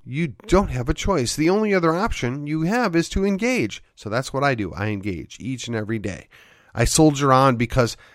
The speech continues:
in my mind, walking away isn't really a viable option. And boy, there are days I wish it was. I daydream about it. "Well, maybe if I could just go to,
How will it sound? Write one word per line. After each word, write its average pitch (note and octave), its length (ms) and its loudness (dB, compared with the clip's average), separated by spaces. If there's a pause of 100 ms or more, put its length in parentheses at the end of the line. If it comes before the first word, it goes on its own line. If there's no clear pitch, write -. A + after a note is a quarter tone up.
(380)
in C#3+ 120 0
my D#3 200 4
mind, C3+ 340 0 (260)
walking F3+ 440 -2
away D3+ 480 2 (340)
isn't E3+ 300 0
really A#2+ 340 0
a C3 80 -2
viable G2+ 480 2
option. - 440 2 (540)
And F3+ 200 2 (100)
boy, D#3+ 340 6
there F3+ 160 2
are A3 120 2
days C3+ 360 4
I G2+ 120 0
wish A2 640 -4
it - 180 -18
was. - 420 -10 (260)
I - 60 -6
daydream E3+ 720 4
about G#2+ 300 0
it. - 80 -20 (440)
"Well, D#3 220 -2
maybe A#2+ 380 -4
if - 120 2
I G#2+ 80 -6
could F#2 180 -12
just - 280 -10
go F#2 200 -6
to, F2 220 -10